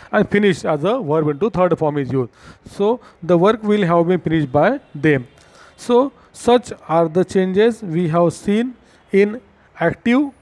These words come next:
to passive and passive to active in a statement or, or assertive types of sentence as per the twelve different types of tenses. So students, I hope you all of us know that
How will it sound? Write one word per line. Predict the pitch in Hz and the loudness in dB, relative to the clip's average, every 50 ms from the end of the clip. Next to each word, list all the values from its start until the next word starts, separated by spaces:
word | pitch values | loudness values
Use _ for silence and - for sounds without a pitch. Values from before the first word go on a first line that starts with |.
| _ _ _ _ _ _ _ _ _ _ - | _ _ _ _ _ _ _ _ _ _ 2
to | 180 165 | 2 2
passive | - - 170 160 - - 214 233 269 294 - | 2 2 2 2 0 0 0 0 0 0 -4
and | 190 170 160 - | -6 -8 -4 -2
passive | 170 156 135 - - 165 165 160 160 | -2 -2 -2 0 0 0 0 0 0
to | 190 202 240 294 294 - | 0 0 0 0 -2 -4
active | 151 147 139 - - - 160 139 120 - _ _ _ _ | -6 -6 -6 -2 2 2 2 2 2 -2 _ _ _ _
in | - 180 175 | -6 -4 -2
a | 202 254 285 - | -2 -4 -4 -8
statement | - - - 180 160 151 147 - 165 180 185 165 139 120 120 _ _ _ _ _ _ _ _ _ _ _ _ _ - | -12 -6 -2 -2 -2 0 -2 -2 -2 0 0 -2 -2 -4 -8 _ _ _ _ _ _ _ _ _ _ _ _ _ -4
or, | 160 165 196 233 247 262 247 - | -4 -2 -2 -2 -4 -6 -12 -12
or | - 165 160 170 196 220 | -4 0 2 2 2 2
assertive | - 175 151 - - 165 160 143 - 175 175 - | 0 -4 -4 -2 0 0 0 0 0 0 0 2
types | 165 147 127 - | 0 0 -2 0
of | - 170 226 277 - | 0 0 0 -2 -2
sentence | - 196 190 180 165 143 156 135 127 110 - - _ _ _ _ _ _ _ _ _ _ _ _ _ _ _ _ - _ - | -4 -2 -2 -2 -2 -2 -4 -2 -4 -4 -8 -14 _ _ _ _ _ _ _ _ _ _ _ _ _ _ _ _ -16 _ -2
as | 156 165 175 175 - | 0 2 2 0 0
per | - - 175 160 | -2 -2 -2 0
the | 139 151 196 240 302 302 - _ | 0 0 0 0 -2 -4 -6 _
twelve | - 170 165 180 196 185 | 0 0 2 2 0 0
different | 147 147 131 - 160 156 151 - | -2 -2 -2 0 -2 -2 -2 -2
types | 131 123 123 107 - | -2 -2 -4 -4 -2
of | - 170 220 285 330 - - - - _ _ _ | 0 2 2 2 0 -2 -8 -20 -20 _ _ _
tenses. | - 151 143 135 - - 139 127 113 - _ - - _ | -4 -4 -4 -4 -4 -4 -6 -6 -6 -8 _ -20 -20 _
So | - - 175 | -8 -6 -6
students, | - - 214 208 196 226 240 220 - - - | -4 -4 -4 -2 -2 -2 -4 -6 -8 -8 -4
I | 151 151 160 | 0 0 0
hope | 147 113 180 208 240 226 - - _ _ - - - - _ | 2 2 2 0 0 0 -4 -10 _ _ -20 -20 -20 -14 _
you | - 160 165 156 | -2 0 2 2
all | 147 151 | 2 2
of | 170 170 - | 0 0 2
us | 233 226 220 - - - _ _ _ _ _ _ _ _ _ _ _ _ _ _ _ | 0 0 0 -2 -8 -20 _ _ _ _ _ _ _ _ _ _ _ _ _ _ _
know | - 147 151 160 185 196 | -10 -4 0 2 2 2
that | 180 160 165 160 190 214 | 2 2 2 2 2 0